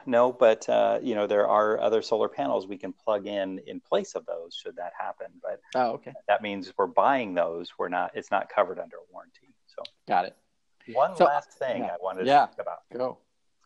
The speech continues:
Speaker 1: is, uh, is trees. You know, uh, we've talked to other podcasts about, "I love trees and I love trees and I love trees." <laughs> But,
Speaker 2: Mm-hmm.
Speaker 1: uh, we had a case this week where a customer ready to go solar,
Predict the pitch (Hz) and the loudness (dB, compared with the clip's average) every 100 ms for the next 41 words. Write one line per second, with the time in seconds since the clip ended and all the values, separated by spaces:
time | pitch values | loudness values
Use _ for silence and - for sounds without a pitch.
0 | _ _ _ _ 135 117 104 - 120 101 | _ _ _ _ -2 -2 -2 -2 0 2
1 | 90 95 - _ - 98 - - 120 98 | 0 -4 -8 _ -10 -10 -10 -4 -4 -4
2 | - - - - 113 101 92 92 90 92 | -14 -16 -16 -10 -2 2 2 2 -2 -4
3 | 95 - 113 - - 123 - 120 113 117 | -6 -2 -2 0 -2 -2 0 0 0 -2
4 | 107 - 95 92 - _ _ - - 92 | -4 -6 -6 -6 -8 _ _ -12 -6 -6
5 | 95 107 139 147 131 151 143 135 139 127 | 0 4 4 2 -6 -6 -4 -4 -4 -4
6 | 98 90 90 92 120 120 - 120 120 107 | -4 -2 -6 -2 -4 -4 -6 -4 -4 -4
7 | 98 98 101 - 110 90 - - - - | -2 0 0 -2 -6 -6 -10 -16 -10 -10
8 | 170 - 143 _ - 151 - - _ - | -10 -14 -18 _ 2 4 2 -6 _ -20
9 | - - - - - 123 113 104 113 123 | -16 -14 -14 -14 -2 2 4 4 2 2
10 | 123 123 123 113 - - - 113 - - | 2 2 0 -2 -4 -16 -12 -12 -14 -16
11 | 113 104 101 - - 101 - 104 101 - | -6 -4 -4 -6 -4 -4 -4 -8 -8 -10
12 | _ _ _ - - 127 156 151 135 123 | _ _ _ -14 4 4 4 0 -2 -2
13 | - 95 95 101 | 0 2 2 -4